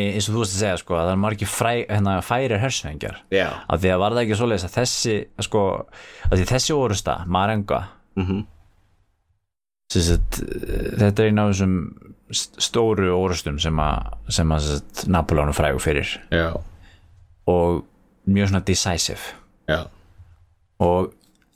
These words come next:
Speaker 1: hann náttúrulega eignaði sér sigurinn af því.
Speaker 2: Já.
Speaker 1: En var það ekki svolítið þessi gaur sem að í rauninni bjargaði því svolítið? Af því að hann, sem sagt, eins og, eins og einhvers talaði um, sko, þarna,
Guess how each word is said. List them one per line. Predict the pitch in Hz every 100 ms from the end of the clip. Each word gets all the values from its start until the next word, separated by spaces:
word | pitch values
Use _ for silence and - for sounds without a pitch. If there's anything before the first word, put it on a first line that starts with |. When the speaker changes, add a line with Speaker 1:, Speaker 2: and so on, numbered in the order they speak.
| _ _ _
Speaker 1:
hann | - 104 123
náttúrulega | 131 127 131
eignaði | 135 120 107
sér | 110
sigurinn | - 127 113 104 101
af |
því. | 101 - _ _ _ _ _ _ _
Speaker 2:
Já. | 82 76
Speaker 1:
En | 90 90 - - -
var | - 92 135
það | 147
ekki | 120
svolítið | 127 117 165
þessi | 170 - 135
gaur | 160 131
sem | - 117 104
að | 101 - _
í | _ 107
rauninni | 101 101 98
bjargaði | 123 123 98 87
því | 85
svolítið? | 82 73 76
Af |
því | 85
að | 82
hann, | 110 113 101 _ _ _ _ _ _
sem | -
sagt, | 92 92 98
eins | 95
og, | 98
eins | 95 95
og | 95
einhvers | 92 101 98
talaði | 98 98 92
um, | -
sko, | 95 90 87 _ _ _ _ _ _ _ _ _ _ _ _ _ _ _ _ _
þarna, | 101 92 87 - 90 85